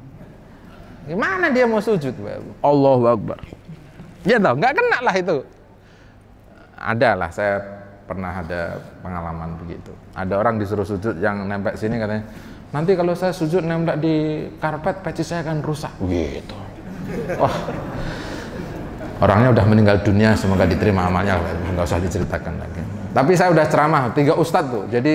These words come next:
merbot masjid waktu itu semuanya ceramah itu. Satu, dua, tiga. Terakhir saya ceramah itu tetap ndabluk, Bapak Ibu. Artinya emang dia maunya sujud ya begitu gitu. Ya wes, monggo lah gitu. Makanya Bapak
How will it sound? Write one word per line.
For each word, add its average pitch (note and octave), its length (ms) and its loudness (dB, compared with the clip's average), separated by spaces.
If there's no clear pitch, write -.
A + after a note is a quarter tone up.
merbot C3+ 320 0
masjid C3+ 160 -2
waktu C#3+ 240 0
itu E3+ 80 0
semuanya G3+ 400 0
ceramah G3 400 -2
itu. A#2 240 -6
Satu, A#2 320 -2
dua, C3 240 0
tiga. C3 320 -2
Terakhir C#3 320 -2
saya D3 160 -2
ceramah C#3 320 -2
itu D#3+ 160 -2
tetap D3 240 -4
ndabluk, B2 400 0
Bapak F2 140 -6
Ibu. E2+ 80 -12
Artinya B2 320 -2
emang C3+ 160 -2
dia C#3+ 240 4
maunya B2 320 -4
sujud D3 240 0
ya A2+ 140 -6
begitu B2+ 420 -2
gitu. E2 320 -10
Ya G2+ 160 -8
wes, - 400 -10
monggo G2 240 -6
lah D#2+ 160 -10
gitu. C#2+ 120 -16
Makanya F3+ 640 -2
Bapak B2+ 240 -2